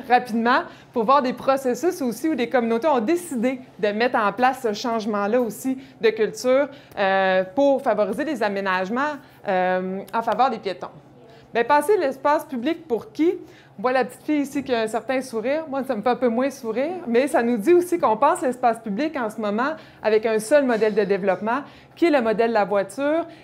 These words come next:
et qui, euh, fait peu place aux autres usagers de la route. Un autre con-, donc, il faut revoir ce constat-là, ce modèle-là.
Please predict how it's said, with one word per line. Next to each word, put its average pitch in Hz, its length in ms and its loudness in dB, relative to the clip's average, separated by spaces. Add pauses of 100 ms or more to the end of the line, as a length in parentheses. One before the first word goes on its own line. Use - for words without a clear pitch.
(100)
et 294 280 0
qui, 285 380 0
euh, 220 160 0
fait 226 160 -2
peu 277 240 0
place 277 320 0
aux 208 140 0
autres 214 200 2
usagers 196 400 -2
de 202 80 -6
la 190 120 -2
route. 151 160 -12 (1040)
Un 214 100 0
autre - 180 2
con-, 269 200 4
donc, 254 240 4
il - 40 -16
faut 269 220 -2 (140)
revoir 226 440 4
ce 220 120 -4
constat-là, 180 560 -8
ce 220 140 -8
modèle-là. 196 440 -4